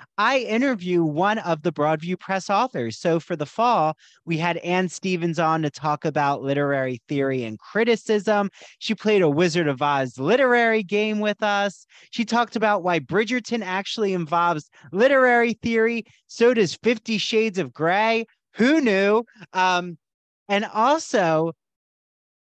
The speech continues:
we just had on Jeffrey Weinstock, who wrote the first ever pop culture analysis book. So, you know, I am all things a lover of pop culture,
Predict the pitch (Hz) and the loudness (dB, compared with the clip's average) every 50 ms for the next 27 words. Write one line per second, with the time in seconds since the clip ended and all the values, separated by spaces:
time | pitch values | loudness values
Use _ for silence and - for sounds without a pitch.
0 | _ - 214 220 190 - 269 277 285 - - 254 269 247 247 240 233 208 156 180 | _ -2 -2 -2 0 0 0 0 0 -2 -4 -4 -2 0 0 0 0 -2 -2 -2
1 | 202 226 220 - 247 226 214 190 170 180 190 208 226 247 233 - - 190 151 127 | -2 -2 -4 -4 -4 -4 -2 -2 -2 -2 -2 -2 -2 -4 -6 -6 -4 -2 -2 -2
2 | 120 123 _ _ _ _ _ - 254 277 311 330 349 - - 277 226 - - 294 | -4 -6 _ _ _ _ _ -6 -4 0 0 0 0 0 0 -2 -2 0 -2 0
3 | 294 294 - - 277 277 285 247 254 233 220 - - - 269 294 302 - _ - | 0 0 -2 -2 0 0 0 2 0 -2 -2 -4 -8 -4 -4 -4 -4 -4 _ -16
4 | - - 220 262 339 349 - - 254 196 165 147 143 - 160 151 151 151 143 139 | -8 -4 -2 -2 -2 -4 -6 -4 -4 -4 -4 -4 -6 -6 -6 -6 -4 -4 -4 -4
5 | 143 143 135 123 - - 151 131 117 - - - 147 123 117 110 - - - 196 | -4 -4 -6 -8 -10 -8 -8 -8 -8 -10 -10 -8 -6 -6 -6 -8 -12 -8 -4 -2
6 | 180 175 170 165 - _ - - - 156 117 165 220 294 320 277 226 202 190 190 | 0 0 0 -2 -6 _ -20 -20 -20 -10 -4 -2 0 2 2 2 2 2 2 0
7 | - - 190 196 202 208 208 202 202 196 - 165 156 151 143 143 139 139 120 _ | -2 -2 -2 0 2 2 2 0 0 -2 -2 -4 -2 -2 -2 -2 -4 -6 -10 _
8 | _ _ _ - 156 170 190 208 220 226 233 240 226 - - 220 208 202 196 190 | _ _ _ -4 0 2 4 4 4 4 2 2 0 -2 -2 0 0 0 0 -2
9 | 185 170 143 - - _ - 160 160 160 160 165 170 151 160 151 147 131 - - | -2 -4 -6 -10 -18 _ -4 -2 0 0 2 0 0 0 0 0 0 0 -2 -4
10 | - 151 139 117 - - 156 147 143 139 - - 123 113 107 107 107 | -4 -4 -4 -4 -6 -4 -2 -2 -2 -2 -4 -8 -8 -8 -8 -8 -10